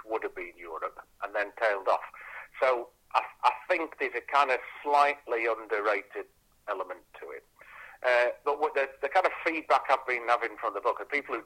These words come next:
do remember that era remember with absolute, you know, fondness and happiness and, and joy. They, they, it's a lot of people's favourite teams if you're old enough to remember it. Uh, but I think those who came a few years afterwards may, maybe a bit less so. It's not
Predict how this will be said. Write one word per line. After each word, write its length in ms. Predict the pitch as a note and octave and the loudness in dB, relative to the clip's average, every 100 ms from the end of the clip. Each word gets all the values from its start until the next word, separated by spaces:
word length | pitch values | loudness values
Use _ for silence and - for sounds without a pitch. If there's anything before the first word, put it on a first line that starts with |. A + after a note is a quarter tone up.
| - | -4
do 160 | C3+ D3+ | -4 -2
remember 400 | C3 G#2+ F#2+ F#2 | -4 -2 -2 0
that 160 | F2 E2 | -2 -2
era 160 | G2 F2 F#2+ | -6 -10 -10
remember 400 | G2 A2+ G#2 G2 | -4 -4 -4 -6
with 160 | F#2 | 0
absolute, 560 | A#2 A2 - G#2+ G2 F2+ _ _ _ _ - | 0 0 -4 -10 -10 -12 _ _ _ _ -18
you 40 | D#2 | -18
know, 80 | - _ | -18 _
fondness 400 | - G2 F2 F2 - | -2 -2 -4 -14 -14
and 80 | F2 F2 | -20 -4
happiness 400 | G2+ - F#2 F2 | -4 -4 -10 -14
and, 160 | - E2+ _ - | -16 -20 _ -18
and 160 | F2 E2+ - | -18 -16 -10
joy. 320 | G#2+ E2 - | -8 -8 -12
They, 160 | F#2+ G2 | -12 -8
they, 160 | G#2+ F#2+ - - - A2 | -6 -8 -10 -16 -12 -10
it's 80 | A2 | -4
a 40 | A2 | 2
lot 200 | A#2 - | 2 2
of 80 | A2+ | -4
people's 320 | A2+ G#2 G2+ - | -6 -8 -6 -4
favourite 320 | G#2 G2+ - | -4 -6 -12
teams 240 | G#2 G2 | -12 -12
if 80 | G2 G#2 | -16 -6
you're 80 | G2 | -2
old 240 | G#2+ G2 | -2 -4
enough 240 | G2 G2 | -12 -12
to 80 | - | -8
remember 400 | F#2+ G2 G2+ - | -8 -6 -8 -10
it. 120 | - - - - - - | -16 -20 -20 -18 -18 -10
Uh, 160 | G#2 | -4
but 120 | G2+ A2+ | 4 4
I 60 | - | 4
think 160 | B2 | -2
those 240 | A#2+ A2+ A2 | 2 2 0
who 80 | A2 | -8
came 240 | - A2 G#2+ | -2 -2 -2
a 80 | G2 | -6
few 160 | A2 | -6
years 160 | G2+ G2 | -6 0
afterwards 440 | G#2+ - D#2 D#2 - | 0 -2 -12 -14 -10
may, 160 | F#2+ G2+ | -10 -6
maybe 240 | G2+ G2 | -8 -6
a 40 | F#2+ | -8
bit 120 | G2 | -8
less 200 | G#2 G2 - | -6 -6 -8
so. 120 | E2 | -12
It's 80 | - | -6
not 160 | G2 | -8